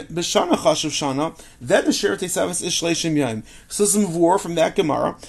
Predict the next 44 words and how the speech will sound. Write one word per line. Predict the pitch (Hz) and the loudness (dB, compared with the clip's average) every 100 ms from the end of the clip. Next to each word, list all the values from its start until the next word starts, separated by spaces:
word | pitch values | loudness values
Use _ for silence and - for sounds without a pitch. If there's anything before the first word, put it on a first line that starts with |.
| - - | -20 -2
that | 160 180 | 0 0
the | |
Shir | 170 - 254 | 0 -2 0
Tosefes | 214 202 156 165 | 0 0 0 -2
is | 185 | -4
not | 180 185 - | -2 -2 -2
totally | 185 190 165 | -4 -2 -2
Zman | 151 156 151 | -2 -2 -2
Harisha | 156 151 156 156 139 | 0 0 0 -2 -2
that's | 147 139 | -4 -2
male | 151 139 135 | -2 0 -2
for | 135 | -6
Shvius. | - 135 113 - - - - | -8 -8 -8 -8 -10 -14 2
Rather, | 143 151 165 185 | 6 6 4 -2
it's | 175 - | 0 -2
totally | 147 143 170 | -2 -2 -2
Mechashiv | 180 165 180 | -4 -4 -4
Shana. | 220 - 339 294 - - - | -4 -4 -4 -4 -6 -14 -6
According | 151 190 226 220 | 0 4 4 4
to | |
Rameir, | 170 180 196 | 0 0 0
Zman | 151 175 | 0 -2
Tosefes | 170 175 160 | -2 -4 -4
is | 143 | -2
only | 170 156 | -2 0
one | 139 143 | 0 -2
day, | 123 120 - - - | -2 -4 -6 -8 -12
because | - 139 165 | -4 0 2
as | 165 151 | 2 0
Chashiv | 147 - 190 | -2 -6 -4
Shana, | 147 147 131 117 117 202 - - - - | -2 -2 -2 -4 -4 -4 -6 -20 -12 -2
even | 214 208 | 0 2
though | 143 208 165 104 - - - - 127 | 6 6 6 0 -12 -20 -20 -20 -12
Harisha | - 151 202 196 156 | 0 2 2 2 0
that's | 147 143 | 0 0
early | 180 190 | -2 0
and | 160 | 0
that | 127 | -2
could | - 196 | 4 4
benefit | 156 160 165 135 | 4 0 -2 -2
the | |
seventh, | 135 147 131 123 | 0 0 0 -6
seventh | - - 165 139 123 | -8 0 2 2 0
year, | 117 131 | -2 -4